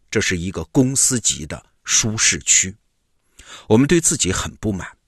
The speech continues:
特别是当得到的知识搜索功能启用之后，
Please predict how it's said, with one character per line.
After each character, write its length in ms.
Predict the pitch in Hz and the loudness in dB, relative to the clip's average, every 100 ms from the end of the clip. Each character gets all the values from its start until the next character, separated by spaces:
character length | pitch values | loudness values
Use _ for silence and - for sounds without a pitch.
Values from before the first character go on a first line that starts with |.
| _ _ _ _ _ _ - - - | _ _ _ _ _ _ -20 -20 -2
特 160 | - 262 | 0 2
别 160 | 143 | 2
是 160 | - 123 | 2 2
当 160 | 120 117 | 0 0
得 140 | 80 | -2
到 200 | 92 117 | 0 0
的 100 | 87 | 0
知 160 | 82 131 | -2 0
识 160 | - | 0
搜 180 | - 143 | 0 0
索 160 | - 80 | -2 -6
功 180 | 90 90 | -4 -4
能 160 | 76 76 | -2 0
启 220 | - 78 | 0 0
用 160 | 82 | -6
之 100 | 78 | -8
后， 180 | 82 - | -8 -8